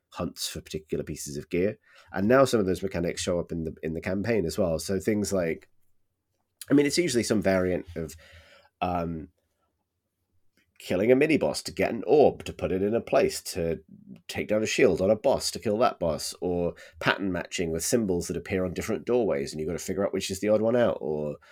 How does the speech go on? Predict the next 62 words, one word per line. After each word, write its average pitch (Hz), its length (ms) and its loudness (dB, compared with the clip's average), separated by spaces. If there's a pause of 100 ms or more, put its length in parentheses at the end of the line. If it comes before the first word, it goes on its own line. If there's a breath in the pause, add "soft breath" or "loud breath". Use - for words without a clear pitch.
(300 loud breath)
um, 80 420 0 (120)
just - 280 2 (360)
these 98 240 0
sorts - 360 -2
of, 82 220 -6
like, 76 360 -4
layered, 87 640 -2 (100)
or, 78 340 -2
or, 52 40 -2
you 92 180 -2
know, 78 200 -6
uh, 76 340 -6 (540 loud breath)
a, 82 140 -2 (180)
a 85 240 -4 (160)
barrier 110 360 6
you 82 100 -2
can 92 120 0
only 107 120 2
destroy 98 480 4
with 90 100 2
a 90 40 -2
magical 87 340 -4
sword 127 360 4
that - 100 -10
you 82 80 -6
get 92 180 -4
from 101 140 -8
killing 117 300 -2
this 143 180 2
guy, 71 300 -4
and 69 180 -12
he 120 160 4
only 95 100 0
spawns 92 320 -4
over 101 160 0
here, 101 260 0
and 82 100 -2
you 82 60 -2
have 82 80 -4
to - 60 -10
go 92 100 0
grab 101 240 -2
it, - 140 -10
kill 107 200 0
him, 104 200 2
and 85 80 -4
then 85 140 -6
t-, - 160 -20
take - 160 -8
it 71 60 -2
over 78 120 -4
here. 82 240 -4 (460 soft breath)
It 101 80 -8
sounds 139 260 6
fairly 107 260 4
basic 95 300 0
when 104 80 0
I 95 60 -2
describe 98 280 -2
it 76 80 -6
like 98 140 -4
that, 107 200 -2